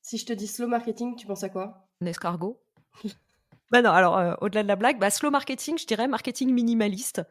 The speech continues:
Speaker 2: euh, et de se lâcher la grappe et de se dire que, euh, faire du bon contenu, euh, à destination des bonnes personnes, euh, sous le bon format, sur une seule plateforme, eh ben, c'est déjà vachement bien.
Speaker 1: Ouais, j'aime beaucoup. Simplifier.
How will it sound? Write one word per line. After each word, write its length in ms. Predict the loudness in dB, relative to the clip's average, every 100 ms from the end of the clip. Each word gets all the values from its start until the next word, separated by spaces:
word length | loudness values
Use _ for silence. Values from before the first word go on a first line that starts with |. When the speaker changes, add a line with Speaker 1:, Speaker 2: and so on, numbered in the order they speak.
| _ -20 -20 -20 _ -6
Speaker 2:
euh, 260 | -4 -4 -2
et 80 | -2
de 40 | -2
se 160 | 0
lâcher 320 | 0 0 0
la 160 | 0 0
grappe 380 | 0 0 -2 -4
et 60 | -8
de 60 |
se 100 | -6
dire 340 | -6 -4 -6 -6
que, 120 | -6
euh, 300 | -4 -2 -4 -8 _ _ _
faire 220 | -4 -2
du 100 | -2
bon 160 | -2 -2
contenu, 760 | -2 -4 -2 -2 0 -2 -2
euh, 300 | 0 0 0
à 60 | -2
destination 500 | -4 -6 -4 -4 -4
des 100 | -4
bonnes 180 | -2 -4
personnes, 680 | -4 -4 -2 0 0 0 -2
euh, 120 | -4
sous 160 | -6 -6
le 60 |
bon 140 | -4 -2
format, 560 | -2 -2 -2 -2 -2
sur 180 | -6 -4
une 100 | -2
seule 100 | -4
plateforme, 540 | -4 -8 -2 0 0 -4 _ _ _ _ _ -6
eh 100 | -2
ben, 160 | -2 -4
c'est 140 | -8
déjà 420 | -8 -6 -4 -4 -8
vachement 520 | -6 -6 -6 -6 -6
bien. 280 | -4 -6 -8 _
Speaker 1:
Ouais, 220 | -6 -6 -10 -14
j'aime 260 | -6 -4
beaucoup. 400 | -4 -6 -8 -10 _ _ _ _ _ _ _ _
Simplifier. 640 | -10 -10 -10 -14 -10 -10